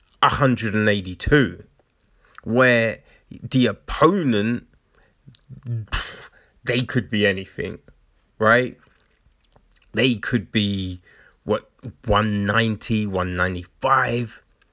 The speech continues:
even close to two hundred. You know, that's the thing, right? And so you wondered, how,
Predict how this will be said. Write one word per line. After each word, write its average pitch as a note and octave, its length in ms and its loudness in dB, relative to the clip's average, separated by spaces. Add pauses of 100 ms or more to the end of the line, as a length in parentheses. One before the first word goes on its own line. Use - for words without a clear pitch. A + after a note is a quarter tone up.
(580)
even C#3+ 360 0
close C#3 400 0
to G#2+ 60 -8
two B2+ 320 0
hundred. G#2+ 560 -4 (1160)
You B2 80 -6
know, C3 220 0
that's C3 280 2
the B2+ 80 -2
thing, D3 360 4
right? D3 300 2 (540)
And C#3+ 220 2
so - 120 -2
you C#3+ 200 2
wondered, B2+ 540 -4
how, D3+ 840 -2